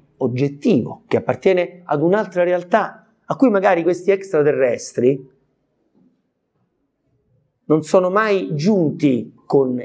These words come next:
i sensi. Ma capì che sensi hanno poi? Tre occhi, un sesto, un settimo, un ottavo senso. Noi ne abbiamo solo cinque. Voi immaginate il mondo come lo vede un gatto, un cane, una gallina?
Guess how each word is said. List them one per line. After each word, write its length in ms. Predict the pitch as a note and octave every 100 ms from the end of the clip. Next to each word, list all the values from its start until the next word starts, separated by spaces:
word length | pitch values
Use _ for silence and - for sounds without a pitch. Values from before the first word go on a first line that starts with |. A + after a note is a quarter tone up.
| -
i 120 | C#3+
sensi. 760 | - B2 A2 G#2+ - - G#2 - _
Ma 120 | - -
capì 240 | A#2+ A#2+
che 100 | A2
sensi 500 | - B2 A2+ A2+ C3
hanno 440 | A#2 G#2 G#2+ G#2+
poi? 340 | G2+ G#2 G2 - _ _ _ _ -
Tre 200 | A#2 A2+
occhi, 680 | A2+ A2 - - G#2+ - _ _ _ _ _ _ _ _ _ _ -
un 140 | C#3
sesto, 560 | - - C3 - - A#2+
un 80 | B2+
settimo, 600 | - C3 B2+ - A#2 C3
un 80 | D3
ottavo 480 | C#3 - C3+ C3+ B2
senso. 800 | C3 B2+ A2+ G2+ - G#2+ - _ _ _ _ _ -
Noi 120 | C3
ne 60 | A#2+
abbiamo 260 | A2 A#2
solo 240 | A2+ C#3+ C3+
cinque. 580 | - F#3 A#2 - - - _ _ _ _ _ _ _ _ _ _ _ _ _ _ _ _ _ _
Voi 180 | - C#3+
immaginate 720 | D#3 D3 A#2 A2 A2+ D3+ D3
il 360 | A#2 A2 C3 A#2
mondo 840 | C3 D3 C#3 C3+ B2+ B2 - -
come 240 | - B2+ B2
lo 100 | A#2
vede 560 | C3 A#2+ A#2 A2+ - -
un 140 | A2+
gatto, 520 | A#2 B2 A#2+ - A#2
un 100 | G#2+
cane, 400 | G#2+ A#2+ A#2+ A2
una 180 | G#2+ G#2+
gallina? 720 | A2+ A2 A2 A2+ A#2 G#2